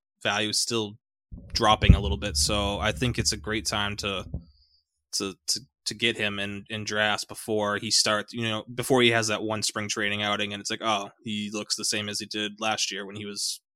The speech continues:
one of the most dominant relievers in baseball." Um, but yeah, I'm not, I mean, the, the knee and shoulder injury, it's like a, it's not a great duo.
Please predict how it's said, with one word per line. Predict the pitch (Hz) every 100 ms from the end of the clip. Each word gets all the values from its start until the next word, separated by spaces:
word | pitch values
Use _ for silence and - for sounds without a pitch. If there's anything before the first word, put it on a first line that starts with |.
| _ -
one | 107
of |
the | 101
most | 104 -
dominant | 104 104 101
relievers | 104 107 104 107
in |
baseball." | 110 113 - 71 - _ _ - - - - - - -
Um, | 113 113 110 107 110 _ _ _ _ _ _ _ _ _ _ -
but | 127
yeah, | 127 147 127
I'm | 151
not, | 196 208 - - - - 131
I |
mean, | 135 131 127 - _ _ _
the, | - - -
the | 123
knee | 117 131 131 117 117
and | 120
shoulder | - 123 120 117
injury, | 117 120 117 110
it's | 104 - -
like | 107
a, | 101 90 - -
it's | - -
not | 107
a | 107
great | - 107 104
duo. | 113 113 113 117 120